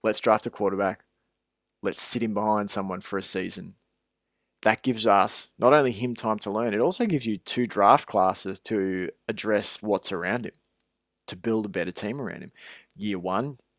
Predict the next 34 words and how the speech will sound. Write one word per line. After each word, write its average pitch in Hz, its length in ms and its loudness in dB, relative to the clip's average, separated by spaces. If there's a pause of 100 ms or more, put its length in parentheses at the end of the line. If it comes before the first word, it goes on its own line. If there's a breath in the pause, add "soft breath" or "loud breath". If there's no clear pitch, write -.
(140)
the, 117 120 -2
the, 110 200 -10
the 101 180 -10
draft 120 420 6
that - 120 0
you 120 100 -4
draft 120 400 6
the 139 80 -2
quarterback, 131 580 0 (680 soft breath)
you 120 100 -4
can 123 160 -2
also 107 480 0 (400)
add 98 320 4 (360)
talent 110 420 -2 (1080)
at 113 160 0
positions 107 420 -6
around 101 260 -6
him. 135 180 -8 (320 soft breath)
The 117 80 -4
following 139 480 6
draft, 110 520 6
before 110 380 -2
his 101 140 -8
first 110 340 0
season 107 260 -2
as 104 120 -8
a 101 40 -8
starter, 123 400 2 (280 loud breath)
you 110 100 -8
can - 240 -4
add 131 340 2 (840)
talent 110 400 -4 (100)
around 110 340 -2
him. 135 180 -8